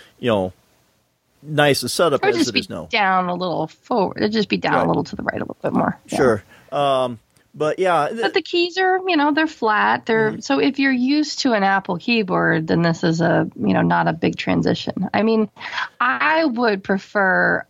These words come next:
Speaker 2: an actual mechanical keyboard with clickety-clackety keys. If I could find something, and I just haven't really looked, but if I found something like this that was solar powered, and,
Speaker 1: Yeah.
Speaker 2: you know, it'd be really awesome. This is what I should look for, for next time, our, our picks.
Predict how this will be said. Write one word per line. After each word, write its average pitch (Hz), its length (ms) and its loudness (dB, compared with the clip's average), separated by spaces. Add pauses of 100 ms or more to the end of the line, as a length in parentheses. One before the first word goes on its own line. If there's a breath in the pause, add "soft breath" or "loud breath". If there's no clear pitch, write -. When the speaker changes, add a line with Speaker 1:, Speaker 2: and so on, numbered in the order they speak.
Speaker 2:
an 190 120 2
actual 175 320 0
mechanical 202 960 0
keyboard 160 680 0
with 165 120 0
clickety-clackety 190 920 -2
keys. 233 360 0
If 202 120 -2
I 196 80 2
could 202 160 0
find 190 220 2
something, 185 560 2
and 180 100 2
I 180 60 2
just 165 140 -4
haven't 156 180 -2
really - 140 -4
looked, 165 220 -2
but 185 100 0
if 165 80 -2
I 220 100 0
found 190 220 0
something 180 240 -4
like 165 160 -6
this 220 320 0
that 196 100 -6
was 170 120 -6
solar 262 240 0
powered, 214 600 2 (600 loud breath)
and, 254 260 0
Speaker 1:
Yeah. 151 60 2
Speaker 2:
you 220 60 2
know, 240 80 2
it'd 214 100 0
be 185 100 -2
really 202 320 0
awesome. 165 640 0 (220)
This 190 100 -4
is 196 80 -4
what 180 80 0
I 180 140 2
should 175 160 -4
look 180 160 -2
for, 170 160 0
for 165 160 -6
next 175 280 -4
time, 165 460 -2
our, - 220 0
our 170 120 0
picks. 170 260 -4